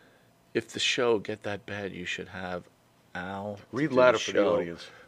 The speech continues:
Speaker 1: like
Speaker 2: <laughs>
Speaker 1: now in twen-, wait a minute. If the show get that bad, you should have A I, A I to do the show like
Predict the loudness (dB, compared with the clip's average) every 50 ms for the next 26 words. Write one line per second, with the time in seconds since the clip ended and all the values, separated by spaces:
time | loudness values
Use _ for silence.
0 | -8 -2 2 4 4 4 4 2 2 2 2 4 4 4 2 0 0 0 0 -2
1 | -2 0 0 -2 -2 -2 -2 0 0 0 0 -2 -10 -20 -20 -20 -20 -18 -8 4
2 | 8 10 10 10 10 6 -2 -6 -20 -20 -20 _ _ 12 12 12 12 12 10 4
3 | 4 6 6 6 10 12 12 12 12 12 12 12 10 6 2 6 8 8 8 8
4 | 6 4 6 6 6 6 4 2 _ 8 8 10 10 10 8 8 6 4 2 -4
5 | -4 -2 0 2 4 6 6 6 4 4 2 4 4 6 6 8 8 6 6 4
6 | 2 -2 -8 -20 _ _ _ _ _ _ 6 6 8 8 8 8 6 6 6 6
7 | 6 6 4 2 0 -4 _ _ _ 2 4 6 6 6 4 4 4 4 2 2
8 | 0 -2 -6 -6 -4 -4 -4 -2 -2 -4 -2 0 2 4 4 4 4 4 2 2
9 | 0 -2 -4 -8